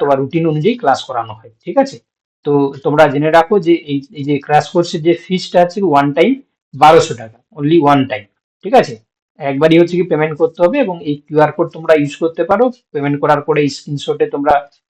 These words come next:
আহ, মানে এই নাম্বারের স্ক্রিনশটটা তোমরা পাঠিয়ে দিবে, পাঠিয়ে দিলে আমরা ভেরিফাই করে নেওয়ার পর তোমাদেরকে WhatsApp এবং Telegram গ্রুপে জয়েন করে দেবো। সমস্ত ক্লাস কিন্তু এই Telegram গ্রুপেই হবে, ঠিক আছে? আলাদা কোনো গ্রুপ নেই। এই, এ,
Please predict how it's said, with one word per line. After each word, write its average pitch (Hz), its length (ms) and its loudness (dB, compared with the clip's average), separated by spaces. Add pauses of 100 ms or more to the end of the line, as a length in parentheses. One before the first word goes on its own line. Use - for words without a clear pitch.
আহ, 135 180 2
মানে 131 220 0
এই 143 200 -2
নাম্বারের 147 360 2
স্ক্রিনশটটা 147 520 -6
তোমরা 147 200 -4
পাঠিয়ে 147 340 -4
দিবে, 180 220 2
পাঠিয়ে - 340 -10
দিলে 160 160 -2
আমরা 156 200 0
ভেরিফাই 135 380 -2
করে 147 200 -6
নেওয়ার 143 280 2
পর - 240 2 (380)
তোমাদেরকে 139 380 -4
WhatsApp 131 480 0
এবং 151 120 0
Telegram 143 480 -2
গ্রুপে 139 360 -6
জয়েন 131 240 -4
করে 151 180 0
দেবো। 202 320 2 (280)
সমস্ত 147 420 -4
ক্লাস 160 360 0
কিন্তু 175 200 -6
এই 175 220 2
Telegram 143 400 0
গ্রুপেই 143 340 0
হবে, 139 340 0 (460)
ঠিক 151 120 0
আছে? 120 260 2
আলাদা 139 320 2
কোনো 147 300 0
গ্রুপ 135 280 -4
নেই। 240 240 0 (340)
এই, 135 280 -6
এ, 135 160 -8